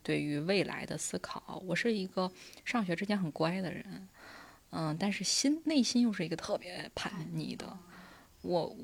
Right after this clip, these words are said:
小-，我妈说我小时候没有叛逆期，长大了就是工作以后才开始叛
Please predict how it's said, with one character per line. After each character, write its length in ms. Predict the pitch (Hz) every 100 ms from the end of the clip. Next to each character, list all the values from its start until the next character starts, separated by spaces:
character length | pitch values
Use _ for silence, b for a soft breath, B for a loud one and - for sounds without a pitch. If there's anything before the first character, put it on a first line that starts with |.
| -
小-， 120 | - -
我 100 | 170
妈 140 | 208
说 160 | 330 320
我 80 | 320
小 140 | 240
时 80 | -
候 60 | 170
没 80 |
有 40 | 220
叛 180 | - 185
逆 80 |
期， 440 | 165 - - 170 165
长 240 | 165 165
大 220 | 160 214 175
了 100 | 156
就 100 | 170
是 120 | 165
工 200 | 165 247
作 160 | 247
以 80 | 196
后 160 | 165 190
才 160 | 185
开 140 | 170 233
始 60 |
叛 280 | 208 - 214